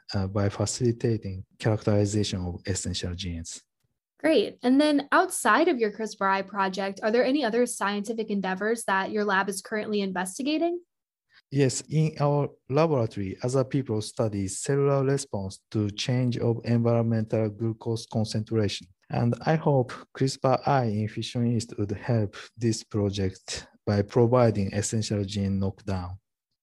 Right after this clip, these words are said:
Speaker 2: Yeah, it sounds like crispr I is really applicable to a wide variety of scientific questions. Um, before we finish out, are there any other,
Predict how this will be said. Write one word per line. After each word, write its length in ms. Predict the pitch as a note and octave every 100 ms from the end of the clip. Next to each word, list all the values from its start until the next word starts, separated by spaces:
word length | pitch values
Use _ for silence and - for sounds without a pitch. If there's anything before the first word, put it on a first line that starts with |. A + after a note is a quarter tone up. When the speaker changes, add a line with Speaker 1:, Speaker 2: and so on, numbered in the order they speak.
| -
Speaker 2:
Yeah, 200 | C#4+ A3
it 120 | A3
sounds 260 | - E4+ F#4
like 160 | A#3+
crispr 340 | - C4 C4 G#3+
I 200 | G#3+ G#3+
is 400 | G3+ F#3+ F#3+ -
really 380 | G#3+ A#3+ D4 A#3
applicable 560 | F#3+ A#3 A3+ G3 F#3+ F#3+
to 180 | G#3 F#3+
a 60 | F#3+
wide 340 | G3 G3+ G3+
variety 380 | G3+ G3 G3 F#3+
of 100 | F#3+
scientific 560 | - G3 G3 - G3
questions. 840 | - - - - F#3 A3+ A3+ - - _ - - - _ _ A3+
Um, 460 | G#3 G#3 G3+ G#3 -
before 280 | A#3+ A3+ C#4+
we 120 | D4
finish 380 | C4 A#3 A3+ A3
out, 340 | G3+ G3 F#3+ - -
are 80 | A3+
there 140 | A3+
any 160 | A#3 A#3
other, 440 | A#3 A3+ A3+ A3+